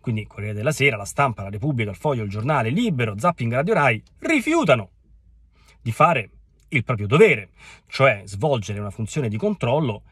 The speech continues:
nei confronti del potere pubblico, perché questa è la funzione cui sono preposti i media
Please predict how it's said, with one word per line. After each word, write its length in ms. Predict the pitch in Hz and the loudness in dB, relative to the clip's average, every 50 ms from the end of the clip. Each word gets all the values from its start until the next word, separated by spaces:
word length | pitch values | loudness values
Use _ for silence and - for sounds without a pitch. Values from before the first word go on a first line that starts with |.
| _ _ _ - | _ _ _ -10
nei 160 | - 104 101 | -8 -6 -4
confronti 560 | 92 139 156 - - - 113 113 120 - 156 | -4 -4 -4 -4 -4 -4 -4 -4 -4 -2 -4
del 160 | 135 110 95 | -4 -4 -6
potere 480 | - - 104 - 107 104 104 101 98 - _ _ _ _ | -6 -8 -8 -6 -6 -6 -6 -8 -10 -14 _ _ _ _
pubblico, 600 | - 339 320 196 139 120 110 92 95 - _ _ _ - - - - | 4 4 4 6 4 2 0 -2 -6 -12 _ _ _ -20 -20 -18 -12
perché 240 | - 101 - 107 101 | -12 -10 -8 -6 -4
questa 320 | - 269 262 - - 123 | -2 -2 -2 -2 -2 -2
è 20 | |
la 100 | 113 110 | -2 -2
funzione 640 | 110 - 113 110 101 - - 127 123 113 107 104 101 | -4 -4 -6 -6 -6 -4 -4 -2 0 0 -2 -2 -4
cui 240 | - - 147 143 131 | -4 -2 0 0 0
sono 200 | - - 117 110 | 0 -2 -4 -4
preposti 560 | 98 107 107 92 120 113 113 110 - - 110 | -4 -4 -4 -4 -2 -4 -4 -6 -8 -6 -2
i 60 | 110 | 0
media 420 | 113 123 123 117 107 107 101 101 | 0 0 0 0 -2 -2 -4 -6